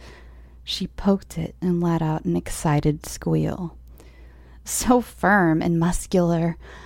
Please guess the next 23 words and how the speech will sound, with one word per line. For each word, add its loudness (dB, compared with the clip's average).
I 8
could 4
do 2
squats 2
for 0
years 6
and 0
my 0
ass -2
would 0
never 4
do -8
that. -4
This 0
is 0
so -8
exciting." 4
She -6
paused 0
and 2
bit -2
her -2
lip. -2